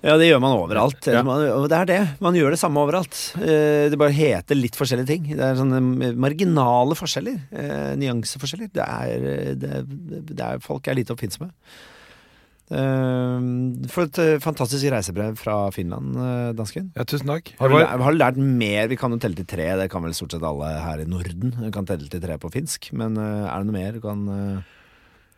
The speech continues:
Speaker 1: du kan, eh, lire av deg nå med et
Speaker 2: Nei.
Speaker 1: største selvsikkerhet?
Speaker 2: Nei, faktisk ikke.
Speaker 1: Nei.
Speaker 2: Det er, det er, jeg har ikke, fikk ikke, rakk ikke å øve på språk.
Speaker 1: Nei, det er et utrolig keitete språk også. Eh,
Speaker 2: Det er vanskelig, men
Speaker 1: ja.
Speaker 2: det er fascinerende. Men jeg må si, jeg, jeg likte Finland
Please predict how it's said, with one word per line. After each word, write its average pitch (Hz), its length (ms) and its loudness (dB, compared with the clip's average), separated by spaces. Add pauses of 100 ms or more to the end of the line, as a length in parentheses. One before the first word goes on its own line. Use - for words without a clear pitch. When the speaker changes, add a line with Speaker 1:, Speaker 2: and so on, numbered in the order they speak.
Speaker 1:
du - 80 -12
kan, 104 220 -2
eh, 104 480 0
lire 110 300 -2
av 98 160 2
deg 110 160 0
nå 143 220 0
med 123 300 0
et 120 60 -2
Speaker 2:
Nei. 123 60 -2
Speaker 1:
største 113 800 2
selvsikkerhet? 107 540 -6
Speaker 2:
Nei, 135 140 4
faktisk - 440 -6
ikke. 170 200 -6 (200)
Speaker 1:
Nei. 104 140 -4 (180)
Speaker 2:
Det 143 80 4
er, 151 140 4
det 135 80 0
er, 135 140 4
jeg 139 100 2
har 135 80 4
ikke, 143 200 0
fikk 131 280 -2
ikke, 143 340 2
rakk 123 160 -4
ikke 131 160 -2
å 135 80 4
øve 87 80 2
på 101 140 -6
språk. - 400 -8
Speaker 1:
Nei, 101 160 0 (180)
det 95 80 -4
er 80 80 -4
et 117 400 2
utrolig 101 640 -2
keitete 90 400 -4
språk 76 240 -6
også. 60 300 -8
Eh, 92 340 -6
Speaker 2:
Det 98 40 0
er 85 120 0
vanskelig, 87 380 -6
men 120 100 -8
Speaker 1:
ja. 110 120 2
Speaker 2:
det 127 60 -4
er 151 60 4
fascinerende. 139 380 0
Men 131 120 2
jeg 147 140 4
må 156 160 2
si, 160 120 -2
jeg, 156 180 0 (100)
jeg 123 120 0
likte 180 440 -4
Finland 120 420 -2